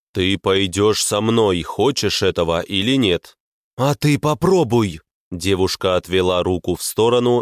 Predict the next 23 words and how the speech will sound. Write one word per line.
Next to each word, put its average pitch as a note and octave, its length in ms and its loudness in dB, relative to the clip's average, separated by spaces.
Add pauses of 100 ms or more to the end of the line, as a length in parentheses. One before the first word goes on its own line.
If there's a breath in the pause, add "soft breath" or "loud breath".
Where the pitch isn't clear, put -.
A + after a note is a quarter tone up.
(100)
и A#2 140 -2
в F#2 80 -4
её F#2 420 0
ладонь F2+ 500 0
легла A#2+ 500 0
рукоять A2 600 0
ледяного F2+ 520 0
меча. E2 540 -4 (600)
Рывок E2+ 540 -2
вперёд F2+ 680 -2
и F#2+ 140 -2
укол. F2+ 580 -4 (600)
Я, E2+ 420 0
следуя E2+ 640 -2
её E2 340 -2
примеру, E2+ 640 -2
создал F#2+ 640 -2
себе F#2 340 -2
оружие G2+ 720 0
из A2 320 -8
энергии F#2 680 0
бури. E2 440 -4 (420)
Увы, G2+ 520 0